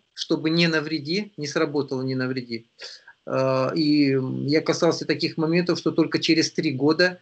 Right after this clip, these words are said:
я, я понял и увидел, что я делал кое-что неправильное. Значит, она как минимум работала нейтрально, чтобы никак.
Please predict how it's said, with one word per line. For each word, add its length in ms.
я, 280
я 180
понял 440
и 320
увидел, 640
что 180
я 160
делал 380
кое-что 340
неправильное. 800
Значит, 440
она 280
как 220
минимум 540
работала 600
нейтрально, 800
чтобы 380
никак. 600